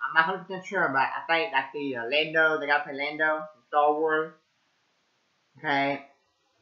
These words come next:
So I seen him in the Star Wars franchise and Batman. So, so I need to look it up and see if, if he did, like, another movie that I, I forgot that I know that he,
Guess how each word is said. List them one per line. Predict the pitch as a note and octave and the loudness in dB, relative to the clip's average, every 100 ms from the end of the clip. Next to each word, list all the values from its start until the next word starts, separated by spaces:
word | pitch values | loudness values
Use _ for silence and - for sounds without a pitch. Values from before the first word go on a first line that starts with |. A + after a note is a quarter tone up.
| _ _ _ _ _ _ _ _ _ _ _ _ _ _ _ _ _ _ _ _ _ _ _ - | _ _ _ _ _ _ _ _ _ _ _ _ _ _ _ _ _ _ _ _ _ _ _ -8
So | C3+ | 0
I | B2 - | 0 0
seen | D#3 | -4
him | D#3+ C#3+ | -6 -8
in | |
the | B2 | -6
Star | - D3+ | 2 4
Wars | E3 | 4
franchise | F3 E3+ D#3+ D#3+ D#3 D3 | 2 0 4 8 8 6
and | C3+ | 0
Batman. | D3 C#3 - - - _ _ _ _ _ _ _ _ _ _ A2+ | 2 2 0 -12 -20 _ _ _ _ _ _ _ _ _ _ -14
So, | G#2+ G#2 G#2 - _ _ _ - | -12 -12 -16 -20 _ _ _ -10
so | |
I | A2+ - D3 | -6 -4 -2
need | D#3+ | 0
to | D#3 | 0
look | D#3 | 2
it | D3+ | 6
up | D3 C#3+ - | 6 6 2
and | - | -8
see | - D3+ D3 - | -6 -4 -6 -8
if, | C3 - | -10 -10
if | C3 C3 D#3+ | -10 -10 -10
he | C#3+ | -8
did, | C#3+ | -4
like, | B2 - - - A#2 | -4 -6 -14 -14 0
another | D3 C#3 | 2 2
movie | C#3+ C#3 B2 A2 | -2 -4 -6 -6
that | B2 A#2+ - - _ _ - | -4 -4 -6 -20 _ _ -4
I, | A2+ G#2+ - B2+ | -2 -2 -2 -2
I | - | -2
forgot | A#2+ C3+ C3 | 6 6 6
that | C3+ A#2+ | 2 0
I | A#2+ | 0
know | C3 C3 | 0 -2
that | A#2+ A#2 | -4 -8
he, | A#2 | -10